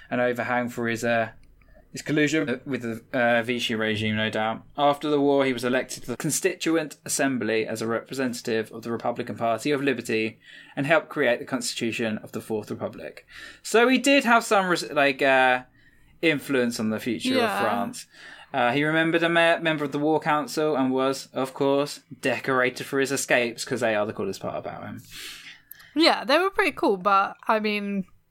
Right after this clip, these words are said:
Speaker 2: he didn't save his daughter, so
Speaker 1: No, I know, yeah, a bit of an arse.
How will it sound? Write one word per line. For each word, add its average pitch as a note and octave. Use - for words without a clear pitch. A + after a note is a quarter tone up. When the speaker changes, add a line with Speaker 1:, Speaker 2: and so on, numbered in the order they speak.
Speaker 2:
he A3
didn't G#3
save F#3+
his F3+
daughter, -
so C3+
Speaker 1:
No, C#3
I B2+
know, A#2
yeah, A2
a G#2
bit A#2+
of A2
an A#2
arse. G#2+